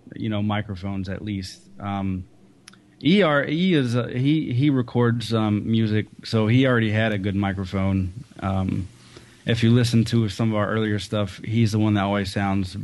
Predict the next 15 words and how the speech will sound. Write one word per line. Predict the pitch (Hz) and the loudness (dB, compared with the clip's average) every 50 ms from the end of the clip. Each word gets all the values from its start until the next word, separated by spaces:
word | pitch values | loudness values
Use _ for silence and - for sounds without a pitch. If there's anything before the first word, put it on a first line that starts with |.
| - - | -12 -12
better | - - 104 - - - - - 113 110 107 107 104 | -12 -10 -10 -10 -10 -12 -4 -2 0 0 2 2 0
than | 101 104 101 | 0 0 0
the | 101 104 101 | 0 2 2
other | 104 104 101 95 | 2 2 2 2
ones | 95 95 92 92 92 - | 2 0 0 0 -2 -4
because | - - 101 101 - 101 95 95 | -8 -8 -8 -6 -4 -4 -4 -2
he | 98 107 104 | -2 0 0
already | 101 95 92 95 92 | 2 2 2 0 0
had | 95 98 98 | 0 0 0
all | 95 92 92 | 0 0 0
that, | 95 92 - - - | 0 0 -2 -6 -10
that | - - - 95 95 | -10 -8 -6 -6 -8
stuff | - - 98 95 92 | -8 -6 -6 -6 -6
together. | - 95 95 98 95 90 92 | -6 -4 -2 0 0 0 0
But, | 92 98 98 | 0 -2 -2